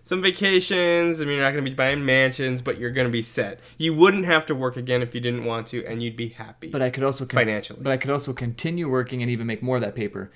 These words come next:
Speaker 1: You could.
Speaker 2: I could get, uh, uh, I could take care of my chicken.
Speaker 1: Would you?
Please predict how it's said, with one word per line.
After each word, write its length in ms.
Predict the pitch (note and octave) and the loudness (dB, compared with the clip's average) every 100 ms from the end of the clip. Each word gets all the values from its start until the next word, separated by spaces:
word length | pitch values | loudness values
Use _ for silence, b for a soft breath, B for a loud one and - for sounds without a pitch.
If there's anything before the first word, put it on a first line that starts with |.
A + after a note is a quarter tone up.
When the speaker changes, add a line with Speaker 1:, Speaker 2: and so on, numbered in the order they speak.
| - | -8
Speaker 1:
You 120 | C4+ | -4
could. 260 | D3+ A#2 A#2+ | 0 0 0
Speaker 2:
I 80 | C3 | -6
could 180 | B2 A2 | -6 -2
get, 160 | A#2+ A#2 | 0 2
uh, 240 | A2 G#2 | 0 -2
uh, 220 | A2 G#2+ - - | -6 -6 -8 -12
I 80 | |
could 160 | A#2 A#2+ | -10 -10
take 140 | B2 | -10
care 120 | A#2+ A#2 | -4 -4
of 60 | |
my 100 | G#2+ | -4
chicken. 460 | - C3 B2+ C3 A#2 | -6 -6 -4 -6 -4
Speaker 1:
Would 260 | A#2+ B2 B2 | -2 -2 -6
you? 260 | B2 B2+ | -8 -8